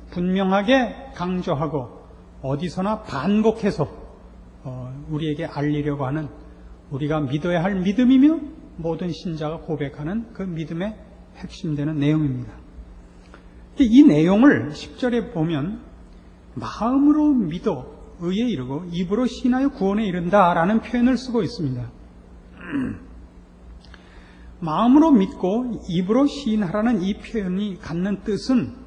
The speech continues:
앞에 있는 내용을 이제 어떻게 우리가 받아들여야 하는가에 대한 구체적인 내용이지만 보다 근본적인 이유가 거기에 있습니다. 어, 우선 기억할 것은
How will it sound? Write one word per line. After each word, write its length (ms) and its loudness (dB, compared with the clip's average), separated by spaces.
앞에 300 -6
있는 240 4
내용을 380 0
이제 280 -6
어떻게 800 0
우리가 300 -6
받아들여야 600 -6
하는가에 640 0
대한 220 -4
구체적인 840 -6
내용이지만 800 -4
보다 320 -2
근본적인 720 2
이유가 300 0
거기에 260 -4
있습니다. 560 -6
어, 180 -10
우선 460 4
기억할 440 -2
것은 500 -2